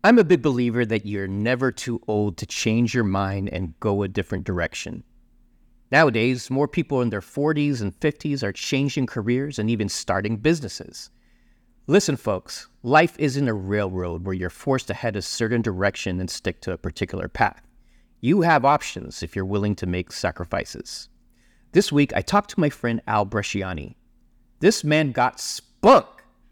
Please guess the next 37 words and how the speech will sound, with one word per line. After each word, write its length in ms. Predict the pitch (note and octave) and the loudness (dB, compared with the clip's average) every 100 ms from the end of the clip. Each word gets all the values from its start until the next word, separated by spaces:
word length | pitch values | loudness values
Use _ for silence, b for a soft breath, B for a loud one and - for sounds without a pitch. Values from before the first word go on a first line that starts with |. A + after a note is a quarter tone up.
| _ _ _ _ _ - | _ _ _ _ _ 0
Al 140 | C#3+ A3 | 4 6
was 140 | E3 | 4
so 200 | - F#3 | 2 2
successful 600 | F3 - - D3 C3+ - | 2 -2 -2 0 0 -2
with 140 | B2 G#2+ | -2 -2
his 120 | G#2+ | -2
businesses 600 | G#2+ G2+ A2 A2 G#2+ G2 | -4 -4 -4 -2 -2 -2
that 160 | G2+ G2 | -4 0
he 120 | B2 | 0
was 200 | A2+ G2+ | 0 0
able 200 | G#2 G#2 | -2 -2
to 120 | - | -2
retire 480 | G2+ F2+ - G#2+ A2+ | -4 -4 0 2 2
in 100 | G2 | 0
the 160 | F2 F#2+ | -2 -2
eighties 360 | A2+ A2+ G#2+ | 0 -2 -4
and 180 | F#2+ F2+ | -6 -2
raise 320 | G#2+ C3+ B2 | 2 2 0
a 60 | G2 | -4
beautiful 460 | - G#2+ A2 G#2+ | -4 -4 -2 -6
family. 540 | G2 G#2 F#2 F#2 - - _ _ _ _ _ _ _ - | -6 -6 -4 -6 -10 -16 _ _ _ _ _ _ _ 0
Now, 400 | C3+ F3 G2+ G#2 - | 4 4 2 -4 -6
he's 260 | D#3 B3 G3+ | 2 2 4
in 120 | B2+ | 0
his 120 | G2+ | 0
eighties 400 | G2+ F#2+ A2 B2 | -2 0 -2 -2
and 140 | G2+ | -4
he's 160 | A#2 C3+ | -4 -6
still 240 | - C#3+ | -2 -2
building, 480 | A#2+ G2 C#3+ G#2+ E2+ - _ _ _ | -2 0 0 0 -6 -12 _ _ _
traveling 580 | - - B2+ C#3+ D3+ C#3+ | -8 2 4 4 2 0
the 80 | B2+ | 0
nation 420 | B2 A#2+ A#2+ G#2+ | -2 -2 -2 -2
and 100 | G2+ | 0
doing 220 | A2 G2+ | 0 0
speaking 480 | - - G#2 F#2 F2+ | -4 -6 -6 -4 -4
engagements. 720 | F2 F2 - D#2+ - - | -2 -2 -4 -12 -12 -16